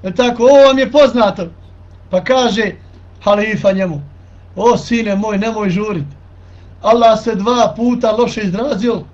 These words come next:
o alkoholu, a treći put ga zabranio. Zato se ja bojim da natjeram ljude odjednom na istinu, pa da je tako ostave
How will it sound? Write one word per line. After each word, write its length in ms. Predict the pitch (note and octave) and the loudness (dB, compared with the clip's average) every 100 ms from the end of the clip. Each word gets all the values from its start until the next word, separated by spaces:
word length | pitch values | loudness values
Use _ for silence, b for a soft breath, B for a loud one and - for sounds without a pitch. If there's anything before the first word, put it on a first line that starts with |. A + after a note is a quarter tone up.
| - - | -18 -2
o 100 | G#3 | 2
alkoholu, 600 | A#3+ A#3 F#3+ F#3+ F3 D3 b b b - | 2 0 -2 -2 -2 -6 b b b -4
a 140 | D#3+ | -2
treći 440 | G3 B3 A#3 A3+ - | 2 2 2 -2 0
put 220 | A#3+ G3 | -2 -2
ga 120 | G#3 | -2
zabranio. 640 | G3+ F#3+ G#3 G#3+ G#3 D#3 C#3+ - - b b b - | -2 0 0 0 -2 -4 -8 -16 -20 b b b -4
Zato 420 | D3+ A#3+ A#3+ A3+ | 0 0 0 -2
se 200 | A#3 A3+ | 0 2
ja 260 | B3 B3+ G3+ | 4 4 4
bojim 560 | A#3 C#4 C4 A#3 F#3 B B - | 4 4 4 2 -2 B B -4
da 160 | G3+ | -2
natjeram 540 | A3 C4 B3+ B3 B3 A#3+ | 2 2 2 0 2 2
ljude 400 | A#3+ C4 B3+ A#3+ | 2 0 2 2
odjednom 720 | A#3 G3+ A#3+ C4+ C4 B3+ A#3+ | 2 4 4 4 4 4 4
na 100 | A#3+ | 2
istinu, 500 | C4+ - A#3 G3 D3 - b b b | 0 0 -2 -4 -6 -14 b b b
pa 120 | G#3 | -4
da 80 | G#3+ | -2
je 160 | G#3+ G#3 | -2 0
tako 300 | B3+ - A3+ | 0 0 2
ostave 580 | B3+ B3 A#3+ G#3+ G3 | 2 4 0 0 -2